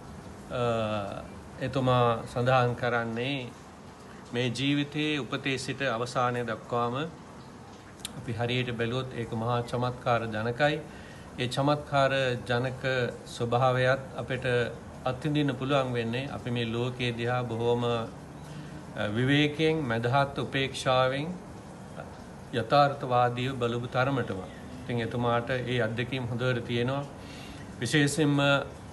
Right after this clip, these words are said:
බුදුරජාණන් වහන්සේගේ මේ පණිවිඩයේ, අ,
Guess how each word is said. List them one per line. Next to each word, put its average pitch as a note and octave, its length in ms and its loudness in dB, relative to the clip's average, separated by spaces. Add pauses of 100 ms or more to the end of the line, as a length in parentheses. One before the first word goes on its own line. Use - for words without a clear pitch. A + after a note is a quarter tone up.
(140)
බුදුරජාණන් B2+ 600 2
වහන්සේගේ B2 1080 0
මේ A#2 160 -2
පණිවිඩයේ, B2 840 0 (300)
අ, A#2 120 -2